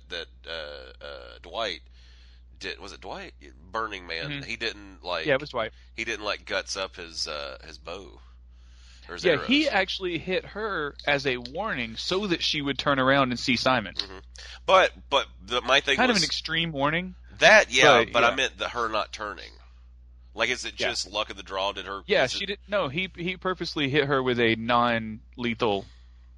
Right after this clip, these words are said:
Speaker 2: arrow. Like, he did not dipped it in the zombies.
Speaker 1: There was this one time that, uh, I may have talked about this before. I may have, if I have, stop, man. I'll stop talking about it immediately.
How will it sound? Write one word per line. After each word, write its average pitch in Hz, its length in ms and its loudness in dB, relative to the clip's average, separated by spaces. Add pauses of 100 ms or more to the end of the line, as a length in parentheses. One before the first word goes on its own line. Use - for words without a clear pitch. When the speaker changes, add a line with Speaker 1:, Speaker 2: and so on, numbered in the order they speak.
(540)
Speaker 2:
arrow. 113 340 4
Like, 120 200 2
he 135 80 2
did 123 140 2
not 120 200 2 (580)
dipped 120 240 -8
it 101 120 -8
in 110 80 -16
the 104 160 -6 (160)
zombies. 92 400 -8 (220)
Speaker 1:
There 131 140 -6
was 190 180 -8
this 160 200 -10
one 92 260 -10
time 71 440 -10 (180)
that, 73 340 -12
uh, 58 300 -10 (800)
I - 60 -12
may 98 100 -8
have 82 120 -12
talked 73 300 -10
about 50 260 -16
this 50 200 -16
before. 50 500 -20
I - 60 -20
may 202 80 -16
have, - 140 -16
if - 120 -18
I 160 80 -2
have, 113 240 -2
stop, 76 340 -4
man. 57 180 -12
I'll 65 120 -12
stop - 260 -12
talking 50 320 -14
about 52 200 -16
it 55 100 -20
immediately. 50 380 -20